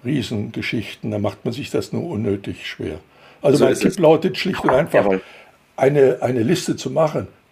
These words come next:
Speaker 1: und dann aber sofort mit dem Handeln zu beginnen, sofort, nicht später. Also eine Bestandsaufnahme, sagt man dazu,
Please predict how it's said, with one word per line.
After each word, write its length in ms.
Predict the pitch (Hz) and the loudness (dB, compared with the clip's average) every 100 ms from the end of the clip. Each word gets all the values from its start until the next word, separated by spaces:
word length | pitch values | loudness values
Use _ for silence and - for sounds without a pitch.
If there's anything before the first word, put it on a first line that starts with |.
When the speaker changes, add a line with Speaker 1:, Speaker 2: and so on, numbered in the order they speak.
| _ | _
Speaker 1:
und 200 | 123 120 | -2 2
dann 140 | 127 160 | 2 2
aber 200 | 127 127 | 0 2
sofort 520 | 127 - 139 156 - | 0 0 0 0 -2
mit 120 | - | -6
dem 200 | 127 104 | -6 -6
Handeln 540 | 131 175 165 139 123 120 _ _ _ _ | -4 -2 0 0 -4 -10 _ _ _ _
zu 140 | - 113 | -12 -8
beginnen, 520 | 127 - 147 139 - _ _ - _ _ _ | -6 -4 -4 -4 -8 _ _ -20 _ _ _
sofort, 600 | - - 165 147 160 - | -6 -2 4 4 4 2
nicht 240 | 117 - | -6 -6
später. 600 | - 196 127 127 147 117 113 _ _ _ _ _ | -6 -2 0 0 -4 -6 -8 _ _ _ _ _
Also 320 | 143 135 127 | 0 2 0
eine 220 | 131 117 | -2 -6
Bestandsaufnahme, 1300 | 107 110 - 135 170 165 - 110 104 - 104 104 101 | -4 -6 0 2 2 -2 -8 -8 -10 -8 -6 -6 -6
sagt 360 | 92 92 - - | -8 -10 -12 -10
man 160 | 98 98 | -8 -8
dazu, 640 | 98 - - 139 165 | -12 -12 -8 -6 -6